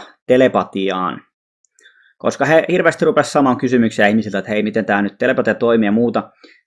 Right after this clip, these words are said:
Niin ne rupesi sit valmistelemaan tämmöistä o-, opasta, joka valmistui sitten vuonna kaksituhatta seitsemäntoista, ja sen nimeksi tuli Telepathy one oh one Primer. Ja se on julkaistu ilmaiseksi netissä.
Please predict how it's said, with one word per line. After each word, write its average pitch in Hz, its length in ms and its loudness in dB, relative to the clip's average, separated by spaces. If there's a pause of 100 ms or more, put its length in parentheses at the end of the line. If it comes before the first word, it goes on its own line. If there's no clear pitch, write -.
(380)
Niin 120 200 2
ne 120 220 2
rupesi 135 260 0
sit - 120 -16
valmistelemaan 127 500 2
tämmöistä 117 320 -2
o-, - 320 -2 (420)
opasta, 156 580 0 (1120)
joka 147 240 0
valmistui 160 400 2
sitten 135 220 -2
vuonna 127 220 2
kaksituhatta 123 500 0
seitsemäntoista, 104 840 0
ja 101 100 2
sen 113 140 0
nimeksi 113 280 0
tuli 113 340 0
Telepathy 139 680 2
one 131 240 2
oh 117 120 4
one 120 180 2
Primer. 110 480 0 (640)
Ja - 100 2
se 175 80 2
on 170 60 6
julkaistu 165 420 2
ilmaiseksi 113 540 2
netissä. 98 480 -6